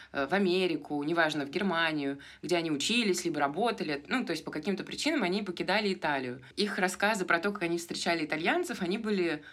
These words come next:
ну, потрясающе, то есть они были в восторге. И вот там кто-то оказался итальянцем, мы были так счастливы, вот мы сидели и болтали, и потом еще пришли итальянцы.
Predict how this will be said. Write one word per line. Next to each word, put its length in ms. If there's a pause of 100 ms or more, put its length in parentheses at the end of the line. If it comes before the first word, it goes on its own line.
(320)
ну, 400
потрясающе, 680
то 60
есть 120
они 100
были 140
в 40
восторге. 500
И 120
вот 260
там 220
кто-то 300
оказался 380
итальянцем, 640
мы 60
были 140
так 180
счастливы, 500
вот 200
мы 60
сидели 440
и 120
болтали, 540
и 220
потом 280
еще 200
пришли 260
итальянцы. 580